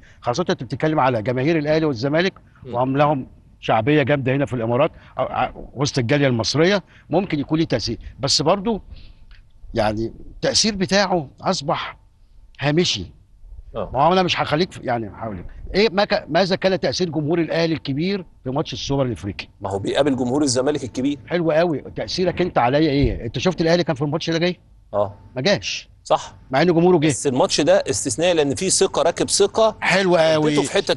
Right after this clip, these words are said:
Speaker 2: تانية.
Speaker 1: هناك عوامل اخرى تتحكم في نتيجه المباراه غير الجمهور.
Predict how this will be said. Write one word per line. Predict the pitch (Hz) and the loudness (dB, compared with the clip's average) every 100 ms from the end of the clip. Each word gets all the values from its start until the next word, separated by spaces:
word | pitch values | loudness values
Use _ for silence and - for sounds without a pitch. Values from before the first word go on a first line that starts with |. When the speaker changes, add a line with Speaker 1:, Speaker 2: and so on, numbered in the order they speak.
| 190 | 2
Speaker 2:
تانية. | 185 160 170 | 2 0 2
Speaker 1:
هناك | 208 220 | 2 2
عوامل | 175 165 202 185 | 2 4 2 2
اخرى | 175 180 147 | 0 -2 -2
تتحكم | 135 135 120 185 - 147 | -4 -4 -2 -2 -2 -6
في | - | -4
نتيجه | 135 127 143 | -6 -6 -4
المباراه | 160 143 160 202 | -2 2 2 2
غير | - 160 214 | 0 -2 -2
الجمهور. | 117 107 87 82 | -2 -8 -12 -14